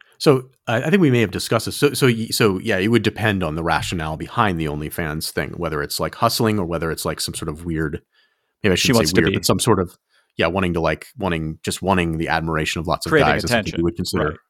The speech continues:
Speaker 1: odd. Uh, in, in a similar vein, let's say that you were dating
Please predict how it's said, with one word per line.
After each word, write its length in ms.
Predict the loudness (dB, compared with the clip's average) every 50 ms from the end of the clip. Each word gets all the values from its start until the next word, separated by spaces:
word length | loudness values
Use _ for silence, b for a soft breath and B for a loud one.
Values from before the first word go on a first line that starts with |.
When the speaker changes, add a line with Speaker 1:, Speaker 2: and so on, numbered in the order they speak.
| _
Speaker 1:
odd. 300 | -2 0 2 2 2 0 -4 B B B B B B B B _ -4
Uh, 220 | 0 0 0 0 -2 _
in, 200 | -2 2 2 2
in 160 | 4 4 2
a 20 | 2
similar 400 | 2 2 4 4 6 6 6 6
vein, 360 | 4 4 2 2 2 0 0
let's 180 | -2 -2 -2 0
say 140 | 2 2 2
that 80 | 2 0
you 160 | -2 -2 -2
were 140 | -2 -2 -2
dating 420 | -2 -2 -2 -2 -2 -4 -6 -6